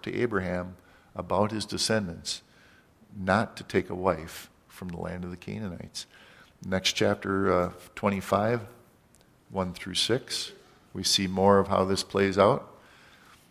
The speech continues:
Now, towards Ab-, the end of Abraham's life, he takes another wife, Keturah. Um, Abraham again took a wife. Her name was Keturah, and she bore him Zimran, Jokshan, Medan, Midian,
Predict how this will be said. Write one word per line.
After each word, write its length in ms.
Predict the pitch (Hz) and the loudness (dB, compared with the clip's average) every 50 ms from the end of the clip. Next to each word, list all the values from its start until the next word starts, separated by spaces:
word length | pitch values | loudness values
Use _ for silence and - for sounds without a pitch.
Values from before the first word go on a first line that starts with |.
| _ _ _ _ _ _ _ _ _ _ _ _ _ _ _ - - - _ _ _ _ _ _ _ _ _ - _ _ _ _ _ _ _ - | _ _ _ _ _ _ _ _ _ _ _ _ _ _ _ -20 -20 -20 _ _ _ _ _ _ _ _ _ -20 _ _ _ _ _ _ _ -12
Now, 220 | - 98 87 85 85 | -6 -4 -4 -4 -4
towards 420 | - - 98 98 95 92 - - - - | -2 2 2 2 4 2 -2 -6 -4 0
Ab-, 300 | 95 98 95 - - - | 2 2 2 0 -6 -6
the 120 | - 98 92 | -4 0 2
end 160 | 98 104 107 | 4 4 4
of 100 | 104 95 | 6 6
Abraham's 480 | 98 95 92 92 98 92 90 92 92 - | 6 6 4 2 0 -2 -2 -2 0 2
life, 240 | 92 92 107 110 | 2 2 2 2
he 80 | - 107 | -2 -10
takes 320 | - - 101 95 - - | -2 -2 -2 0 0 -4
another 280 | - 92 95 92 92 90 | -4 -2 -2 -2 -2 0
wife, 280 | 90 90 90 98 - - | 2 2 2 2 -2 -4
Keturah. 580 | - 95 - - - 92 92 98 123 139 120 - - - - - - - - - _ _ _ - | -10 -10 -8 0 0 2 4 4 4 2 0 -6 -14 -20 -20 -20 -20 -20 -20 -20 _ _ _ -6
Um, 520 | 95 90 92 90 87 87 87 85 82 82 - - - | -4 -2 0 0 -2 -2 -6 -8 -12 -16 -20 -12 -10
Abraham 340 | 95 90 95 95 92 90 90 | -6 -4 -2 -2 -2 -2 -6
again 240 | 90 85 104 104 | -4 -2 -2 -2
took 200 | 104 - 113 - | 0 -2 -2 0
a 40 | 110 | 6
wife. 320 | 107 107 113 113 113 - - | 8 10 10 10 8 2 -2
Her 100 | 98 95 | -4 -2
name 140 | 95 95 | -2 -4
was 100 | 92 87 | -6 -6
Keturah, 500 | - - - - 120 120 123 123 123 113 | -6 -8 -2 2 6 8 8 8 8 8
and 120 | 104 95 87 | 4 2 0
she 140 | - - 101 | -2 -4 -2
bore 240 | 87 107 104 104 | 6 8 10 10
him 300 | 101 104 104 101 101 98 | 10 8 6 4 4 2
Zimran, 880 | 95 90 85 90 104 113 117 113 104 92 90 92 95 98 104 107 107 101 | 0 0 2 4 4 4 4 2 2 2 2 2 2 2 2 0 0 0
Jokshan, 840 | - 101 95 101 101 - - - - 107 104 104 101 101 98 98 95 | 0 0 0 0 -4 -4 -4 0 2 4 4 4 4 2 0 0 -2
Medan, 460 | 98 101 107 101 104 104 104 101 98 | 0 -2 0 0 0 0 0 0 0
Midian, 580 | 95 92 98 101 104 101 101 98 98 95 92 95 | 2 2 2 2 2 -2 -2 -2 -4 -6 -8 -12